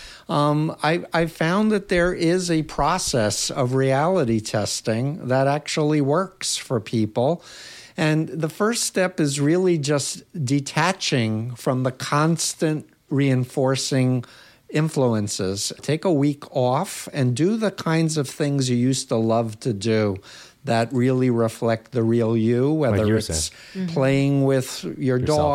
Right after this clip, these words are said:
Speaker 1: dog
Speaker 2: Oh.
Speaker 1: or being in
Speaker 3: <laughs>
Speaker 1: nature or listening to music or dancing or whatever.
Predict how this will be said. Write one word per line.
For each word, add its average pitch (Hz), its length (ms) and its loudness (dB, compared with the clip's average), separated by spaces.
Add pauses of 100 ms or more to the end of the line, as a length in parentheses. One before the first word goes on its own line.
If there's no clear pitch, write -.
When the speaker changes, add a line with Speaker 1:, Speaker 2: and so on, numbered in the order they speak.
(160)
Speaker 1:
dog 151 120 -2
Speaker 2:
Oh. 156 60 2
Speaker 1:
or 120 380 2
being 131 380 2
in 127 100 0
Speaker 3:
<laughs> 131 200 2
Speaker 1:
nature 131 600 0
or 120 640 0
listening 131 600 0
to 123 240 0
music 143 680 0
or 110 80 2
dancing 131 760 -2
or 117 60 -4
whatever. 101 460 -4